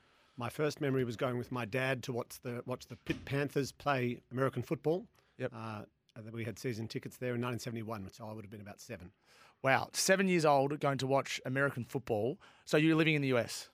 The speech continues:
Speaker 1: Correct. We're living in Pittsburgh. Dad was a
Speaker 2: Explain to us
Speaker 1: doctor there.
Speaker 2: why, yeah.
Speaker 1: Dad was a, uh, a doctor in,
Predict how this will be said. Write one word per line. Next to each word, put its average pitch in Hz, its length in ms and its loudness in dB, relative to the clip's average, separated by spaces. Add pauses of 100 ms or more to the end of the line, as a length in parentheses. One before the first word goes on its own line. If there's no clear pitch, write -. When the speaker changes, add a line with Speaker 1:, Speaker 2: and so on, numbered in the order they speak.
Speaker 1:
Correct. 127 240 0
We're 131 80 -6
living 127 180 0
in 110 60 -4
Pittsburgh. 147 400 -6
Dad 135 80 0
was 113 80 2
a - 40 -6
Speaker 2:
Explain 151 160 10
to 147 80 4
us 127 40 0
Speaker 1:
doctor 120 60 -4
there. 143 100 8
Speaker 2:
why, 135 140 8
yeah. 131 160 2 (260)
Speaker 1:
Dad 135 200 4
was 120 120 -2
a, 120 140 -2 (100)
uh, 117 280 -2
a 113 40 -8
doctor 139 320 0
in, 117 240 0